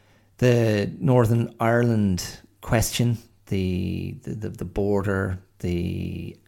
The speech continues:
outbreak of the Troubles, um, in, in, in the sixties, uh, which was brought about by massive, um, institutionalized injustice,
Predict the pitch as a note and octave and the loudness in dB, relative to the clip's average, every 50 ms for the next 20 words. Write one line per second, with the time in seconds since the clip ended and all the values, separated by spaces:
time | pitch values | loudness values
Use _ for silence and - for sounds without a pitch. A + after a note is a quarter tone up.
0 | _ - - G#2 G2 - - G2+ G2 F#2+ F#2 - G2 F2+ F2+ - - _ - - | _ -10 -8 -8 -8 -6 -4 -4 -4 -4 -6 -6 -8 -8 -8 -10 -12 _ -12 -12
1 | - - - - - A2 G#2 A2 G#2+ G2+ G2 F2+ - - - - - - _ - | -12 -10 -8 -4 -2 -2 -2 -2 -4 -4 -4 -6 -6 -8 -8 -12 -20 -20 _ -12
2 | - G2 F#2 F#2 F#2+ G2 F#2+ F2+ F#2 F#2 - - - _ - G2 F#2+ G2 F#2+ G2 | -10 -8 -8 -6 -6 -6 -6 -6 -6 -6 -8 -10 -14 _ -10 -8 -6 -6 -8 -8
3 | - F#2 F#2 - - F#2+ F2 F2+ F#2 - - - G2 - - - G2 F#2+ F#2 F2+ | -6 -8 -8 -6 -6 -6 -6 -4 -6 -6 -6 -6 -6 -8 -8 -10 -8 -6 -6 -6
4 | - - - - - - - - - - - - - - - _ _ _ _ - | -8 -10 -12 -14 -20 -20 -20 -20 -20 -20 -20 -20 -20 -20 -20 _ _ _ _ -12
5 | - - G#2+ F#2+ E2+ F2+ - F#2+ - - - G#2 G2 F#2 F2+ F#2 F#2 - F#2 F#2 | -8 -6 -6 -6 -6 -6 -8 -8 -8 -2 -2 0 0 0 0 -2 -2 -2 -2 -2
6 | F#2 F2+ F2 - - - _ _ _ _ - - G2 F#2+ F#2 F#2+ F#2+ F#2 F#2+ G2 | -2 -4 -6 -8 -16 -20 _ _ _ _ -12 -8 -6 -4 -4 -4 -4 -6 -6 -6
7 | G#2+ G#2+ G#2+ G#2 A2+ A2+ G#2+ - - G#2 F2 F#2 - - - - _ _ _ _ | -4 -2 0 0 2 2 2 2 0 0 -2 -4 -8 -14 -20 -20 _ _ _ _
8 | _ _ _ - - G#2 G2+ G2 F#2+ G2 F#2+ F#2+ G2 - F#2+ - - G2 F#2 - | _ _ _ -16 -12 -10 -8 -8 -8 -8 -8 -8 -8 -8 -8 -6 -8 -8 -8 -8
9 | F#2 - - G2 F#2 - - G2 F#2+ F#2+ G2+ G2+ - - - - - - - G2+ | -10 -8 -6 -4 -4 -4 -4 -4 -4 -4 -4 -6 -8 -10 -12 -12 -14 -12 -6 -4
10 | F#2 F2 E2 - - F#2+ F#2 - - - G2+ - - - - | -2 -2 -2 -2 -4 -4 -4 -4 -4 -6 -6 -6 -6 -6 -8